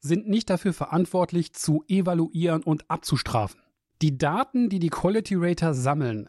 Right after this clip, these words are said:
werden dann in einem zweiten Schritt von den Google-Ingenieuren dazu verwendet, den Algorithmus zu verbessern.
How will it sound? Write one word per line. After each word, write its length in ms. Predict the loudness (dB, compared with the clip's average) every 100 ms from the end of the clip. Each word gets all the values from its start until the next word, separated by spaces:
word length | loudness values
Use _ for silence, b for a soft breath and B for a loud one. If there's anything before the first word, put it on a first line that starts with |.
| -4
werden 400 | 0 0 0 0
dann 200 | 0 2
in 120 | 2
einem 240 | 2 0 0
zweiten 500 | -4 -2 0 -2 -6
Schritt 340 | -4 -2 -2
von 220 | 0 0
den 260 | 2 2 2
Google-Ingenieuren 1000 | 0 2 2 0 0 2 2 2 2 0 B B B
dazu 260 | -2 -2
verwendet, 720 | -2 0 0 0 2 0 -2
den 160 | 0 0 0
Algorithmus 800 | 0 2 2 0 2 0 0 -4
zu 180 | 0
verbessern. 640 | 0 0 0 0 0 -4